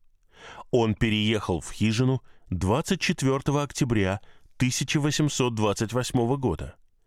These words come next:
во вторую годовщину смерти Нэнси,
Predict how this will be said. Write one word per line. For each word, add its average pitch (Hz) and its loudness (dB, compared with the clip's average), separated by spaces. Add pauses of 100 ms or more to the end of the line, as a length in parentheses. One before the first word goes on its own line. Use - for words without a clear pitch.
(320)
во 101 2
вторую 113 2
годовщину 104 2
смерти 104 0
Нэнси, 104 -2